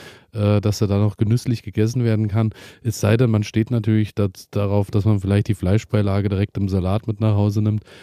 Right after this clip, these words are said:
Aber bei mir ist es meistens nicht so, dann freuen sich eher die Hühner. Und daher, äh, hoffe ich, dass das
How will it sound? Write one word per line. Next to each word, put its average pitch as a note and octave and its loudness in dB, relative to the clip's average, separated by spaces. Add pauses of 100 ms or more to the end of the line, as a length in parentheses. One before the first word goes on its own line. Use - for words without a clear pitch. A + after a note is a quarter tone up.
(140)
Aber G#2 4
bei G2 2
mir G#2 2
ist G#2+ -4
es G#2+ -2
meistens G#2 0
nicht A#2 0
so, G#2+ -2
dann G2 2
freuen G#2 0
sich G2 0
eher G2+ 2
die G2+ 0
Hühner. A2 2 (320)
Und G#2+ 2
daher, A2 6
äh, G#2 2
hoffe D3+ 4
ich, - -2
dass A#2 -2
das A2+ -2